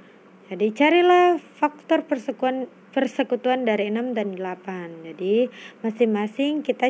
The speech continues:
cari dulu faktor bilangannya. Jadi kita cari dulu faktor bilangan enam dengan bantuan kotak. Kemudian kita,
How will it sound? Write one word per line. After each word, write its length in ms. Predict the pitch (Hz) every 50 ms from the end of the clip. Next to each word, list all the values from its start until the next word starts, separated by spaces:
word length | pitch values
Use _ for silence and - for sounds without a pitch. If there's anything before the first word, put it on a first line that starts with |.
| 247
cari 240 | - 254 254 262 277
dulu 480 | 262 269 302 302 294 277 277 269 262 262
faktor 400 | - 262 - - - - 254 226 226
bilangannya. 800 | 233 233 240 240 240 247 262 269 277 269 254 240 233 233 233 226
Jadi 480 | 208 180 175 170 208 214 226 254 247 - - - - - -
kita 160 | - - 196 202 -
cari 240 | 220 214 226 220
dulu 320 | 220 214 220 220 226 226 214
faktor 400 | - 226 214 - - 262 208 220
bilangan 400 | 220 202 196 196 202 202 202 208
enam 560 | 208 208 208 208 214 214 214 214 220 214 202
dengan 320 | 180 180 190 208 226 220
bantuan 480 | 202 190 190 185 - 214 202 202 208 208 202 - -
kotak. 560 | 214 214 214 - - 214 214 208 208 214 208 208 - - - - - - - - -
Kemudian 480 | - 190 190 185 180 196 196 202 214 214
kita, 360 | - 208 - - 226 220